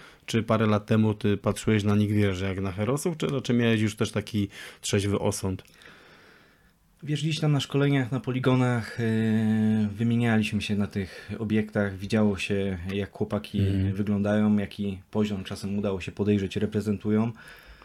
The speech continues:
Speaker 2: E, wiedziałem, że to będzie wymagające, e, przejście do, do, do tego rodzaju sił. No i nie zawiodłem się, jak do tej pory. Regularnie jestem zaskakiwany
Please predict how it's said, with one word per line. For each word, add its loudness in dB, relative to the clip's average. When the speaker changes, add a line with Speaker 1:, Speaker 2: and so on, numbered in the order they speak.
Speaker 2:
E, -6
wiedziałem, 2
że -2
to -2
będzie 2
wymagające, 0
e, -4
przejście -2
do, 0
do, 0
do 0
tego 2
rodzaju 2
sił. 0
No 0
i 4
nie 4
zawiodłem 2
się, -10
jak -6
do -2
tej -2
pory. 2
Regularnie 4
jestem -2
zaskakiwany 0